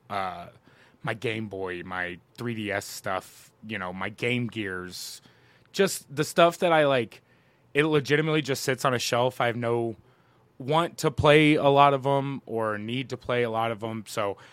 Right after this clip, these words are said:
I went through a lot of 'em. Now, I do want to, to, to start this saying that I kept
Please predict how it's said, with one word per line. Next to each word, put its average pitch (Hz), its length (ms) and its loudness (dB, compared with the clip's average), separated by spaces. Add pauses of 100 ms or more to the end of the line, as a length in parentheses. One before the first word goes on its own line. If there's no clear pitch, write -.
(200)
I 160 60 0
went 175 240 0
through 170 120 2
a 139 60 4
lot 107 180 2
of 95 120 -12
'em. 92 100 -10
Now, 113 300 2 (760)
I 147 60 2
do 147 160 2
want 147 180 4
to, 127 100 0 (180)
to, 113 420 -4
to 113 120 -8
start 135 340 0
this 117 180 -4
saying 107 420 -6
that 98 160 -6
I 98 140 0
kept - 560 -6